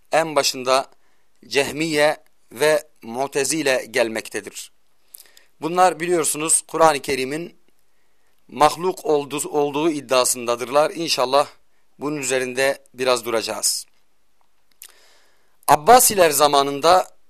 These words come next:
Kur'an'ın mahluk olduğunu iddia edenlerin fitnesi ortaya çıktı. Zamanın Abbasi halifesi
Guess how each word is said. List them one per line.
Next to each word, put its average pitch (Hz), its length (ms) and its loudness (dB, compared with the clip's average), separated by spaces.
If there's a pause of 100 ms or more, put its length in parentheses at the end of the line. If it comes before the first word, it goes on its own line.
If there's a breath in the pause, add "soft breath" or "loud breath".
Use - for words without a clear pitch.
(180)
Kur'an'ın 170 640 4
mahluk 160 440 2 (100)
olduğunu 160 680 0
iddia 151 440 2
edenlerin 147 720 -2 (340)
fitnesi 156 920 -4
ortaya 127 440 -2
çıktı. - 360 -12 (1800)
Zamanın 185 520 4
Abbasi 175 520 4
halifesi 143 800 0